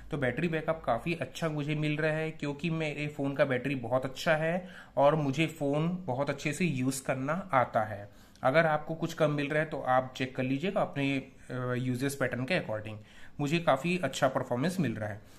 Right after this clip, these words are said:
स्टोरेज पे चलते हैं तो यहाँ पर स्टोरेज देखिए कम दिखा रहा है, तो रोम का, अ, सिस्टम कम दिखाएगा। अगर यहाँ पर प्रॉपर सिक्सटी फ़ोर जी बी दिखाएगा तो यहाँ पर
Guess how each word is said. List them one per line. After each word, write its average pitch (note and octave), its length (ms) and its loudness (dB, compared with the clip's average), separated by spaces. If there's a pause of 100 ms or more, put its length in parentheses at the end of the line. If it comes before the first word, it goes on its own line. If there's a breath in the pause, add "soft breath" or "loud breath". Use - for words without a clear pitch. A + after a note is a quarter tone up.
(160 loud breath)
स्टोरेज D3+ 440 -2
पे F3 100 -4
चलते D#3+ 340 -2
हैं D#3 240 -2
तो E3 80 -2
यहाँ C3+ 280 0
पर D3 260 0
स्टोरेज C#3 320 0
देखिए C#3 280 0
कम D3 240 2
दिखा D3 280 -2
रहा D3 140 2
है, D3+ 40 2
तो D3+ 120 -4
रोम B2+ 200 -2
का, C3+ 120 0
अ, C3 220 0
सिस्टम C#3 440 -4
कम C3 240 2
दिखाएगा। D3+ 460 2 (440 loud breath)
अगर E3 200 4
यहाँ D#3+ 220 2
पर D#3+ 140 0
प्रॉपर C3+ 340 0
सिक्सटी D#3 320 -6
फ़ोर D3+ 220 -2
जी D3 120 -2
बी D3 100 0
दिखाएगा C#3+ 440 2
तो D#3+ 120 -4
यहाँ B2+ 300 0
पर E3+ 220 0